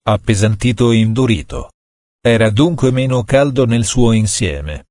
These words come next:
e gli strati superiori divennero più solidi su una maggior profondità. Si tratta di una nuova forma di vulcanismo,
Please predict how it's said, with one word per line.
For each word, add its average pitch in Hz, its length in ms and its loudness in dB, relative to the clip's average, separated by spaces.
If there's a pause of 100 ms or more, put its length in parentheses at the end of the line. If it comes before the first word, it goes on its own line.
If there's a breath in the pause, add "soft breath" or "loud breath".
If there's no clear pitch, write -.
e 117 160 0
gli 107 160 0
strati 120 500 0
superiori 113 680 0
divennero 113 540 0
più 113 180 0
solidi 139 520 0
su 117 180 -2
una 110 240 2
maggior 113 420 0
profondità. 113 880 -2 (560)
Si 110 240 0
tratta 123 440 2
di 104 160 0
una 101 180 2
nuova 123 360 2
forma 123 420 0
di 104 180 0
vulcanismo, 95 960 0